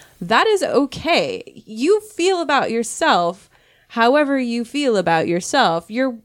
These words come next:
words are trying to describe a phenomenon that we, that already existed.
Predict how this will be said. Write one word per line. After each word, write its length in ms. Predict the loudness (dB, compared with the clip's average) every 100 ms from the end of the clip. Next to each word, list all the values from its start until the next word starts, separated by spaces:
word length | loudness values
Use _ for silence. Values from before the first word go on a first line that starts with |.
| -14
words 420 | -8 -4 -2 -2
are 80 | -4
trying 380 | -2 0 0 0
to 100 | 0
describe 540 | 0 0 0 2 2
a 60 | -2
phenomenon 880 | -4 -2 0 0 0 0 0 -2 -8 _ _ _ _ _ _
that 240 | 0 2 2
we, 460 | -2 -4 -4 -6 -8
that 240 | 0 0 2
already 400 | 2 4 2 -2
existed. 840 | -4 -4 -2 -2 -2 0 0 -4